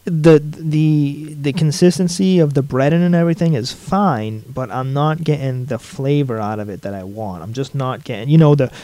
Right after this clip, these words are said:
the, you, and I know this is kinda cliche and it's very American, but, you know, the Colonel's eleven herbs and spices, K F C kinda thing. It's like, I'm not, I'm just not getting a very flavorful.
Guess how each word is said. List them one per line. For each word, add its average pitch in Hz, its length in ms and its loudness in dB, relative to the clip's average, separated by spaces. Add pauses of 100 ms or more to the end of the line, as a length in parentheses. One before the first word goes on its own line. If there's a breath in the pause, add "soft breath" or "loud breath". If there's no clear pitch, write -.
(160 loud breath)
the, 131 280 4
you, 147 240 0
and 147 220 2
I 127 120 0
know 135 120 0
this 131 140 0
is 135 80 -2
kinda 135 200 0
cliche 127 640 -2
and 120 60 -4
it's - 120 -6
very 120 260 0
American, 120 520 0
but, 123 140 -2
you 131 60 -2
know, 117 100 0
the 113 140 -2
Colonel's 131 580 2
eleven 113 460 -2
herbs 123 280 -4
and 110 120 -6
spices, 123 580 -4
K 120 240 -2
F 113 80 -4
C 123 220 -6
kinda 131 260 -4
thing. 127 280 -6
It's 123 180 -6
like, 127 120 0
I'm 131 140 -2
not, 143 240 2
I'm 139 80 0
just 151 160 -2
not 147 320 -2
getting 139 180 -8
a 135 40 -2
very 123 260 -2
flavorful. 117 1160 -4